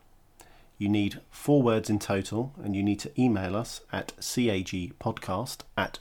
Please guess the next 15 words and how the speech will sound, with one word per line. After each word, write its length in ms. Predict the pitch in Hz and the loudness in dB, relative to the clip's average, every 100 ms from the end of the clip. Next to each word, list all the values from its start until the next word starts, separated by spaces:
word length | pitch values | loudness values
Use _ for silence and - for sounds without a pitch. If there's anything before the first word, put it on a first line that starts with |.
| - | -14
gmail 480 | - 107 95 92 87 | -2 0 2 -2 -4
dot 240 | - 147 - | -6 -6 -4
com. 400 | 110 98 143 - - - - | -2 -2 -4 -10 -20 -20 -8
Once 240 | 113 117 - | 0 0 -2
you've 100 | 98 | 0
got 220 | 117 - - | 0 0 -6
the 100 | 113 | -8
four 280 | 104 117 104 | -4 0 0
words, 400 | 95 98 104 110 | 0 0 -2 -2
we 140 | 107 107 | -2 0
will 180 | 104 | 0
randomly 560 | 95 123 120 104 104 101 | 2 0 0 -4 -4 -4
pick 360 | - 123 110 - | -6 -10 -10 -6
a 80 | 104 | -4
winner 420 | 98 110 117 | -2 -2 -2